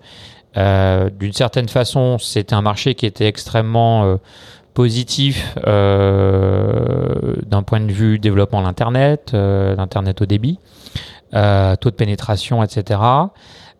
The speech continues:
Euh, et de l'autre côté, euh, un marché de la musique, euh, pas bien, mais pas encore mort. Et donc, en fait, euh, euh, le marché était prêt à faire des, des tests,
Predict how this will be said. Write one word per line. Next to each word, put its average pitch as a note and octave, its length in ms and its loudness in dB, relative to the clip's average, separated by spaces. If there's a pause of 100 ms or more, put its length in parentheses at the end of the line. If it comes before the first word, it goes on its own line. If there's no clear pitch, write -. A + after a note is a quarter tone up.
Euh, G2+ 880 2 (120)
et A2+ 100 -4
de A2 40 -8
l'autre B2 160 0
côté, C#3+ 800 2
euh, G#2 680 2
un G#2 100 -2
marché G#2+ 300 -4
de G#2+ 80 -6
la G#2+ 80 0
musique, A2 520 -4
euh, G2 100 -2
pas G#2+ 160 0
bien, C3+ 300 -2 (600)
mais G#2 260 -4
pas - 240 -4
encore C3+ 320 0
mort. C3+ 420 0 (100)
Et G#2 80 -6
donc, G#2+ 200 -6
en A2 100 -4
fait, C3+ 380 -2
euh, G#2 320 2 (520)
euh, G2 1400 -2
le A2 220 0
marché G#2+ 300 -2
était B2 180 -2
prêt B2+ 200 0
à A2+ 120 2
faire A2 260 0
des, G2+ 340 2 (520)
des A2 80 0
tests, - 420 -2